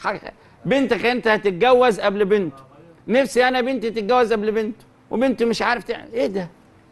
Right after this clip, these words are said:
ما، إش-، لماذا تركنا مساحة للشياطين تستحوذ على، على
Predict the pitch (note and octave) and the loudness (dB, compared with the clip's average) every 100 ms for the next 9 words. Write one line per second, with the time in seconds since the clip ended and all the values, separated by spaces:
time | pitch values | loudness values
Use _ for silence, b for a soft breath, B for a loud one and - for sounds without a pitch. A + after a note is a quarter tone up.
0 | _ - A#3+ D4 A3+ - - F3 - - | _ -2 0 0 -4 -10 -6 -6 -6 -2
1 | A3 B3+ D4+ B3+ A3+ - G#3+ B3 F#3+ F3+ | 0 2 2 2 0 -2 -2 -2 -4 -6
2 | E3+ - G#3 - D#3+ D3+ - B2+ B2 B2 | -6 -2 -4 -4 -6 -6 -4 -2 -2 -2
3 | E3+ E3+ A#2+ - - B B B B B | -4 -2 -6 -8 -18 B B B B B
4 | - E3 - A#3 G#3+ F3+ C#3+ A#2 C#3 C3+ | -4 -2 0 -2 0 -4 -2 -2 0 0
5 | - A#2 C3+ B2 | 0 0 0 -2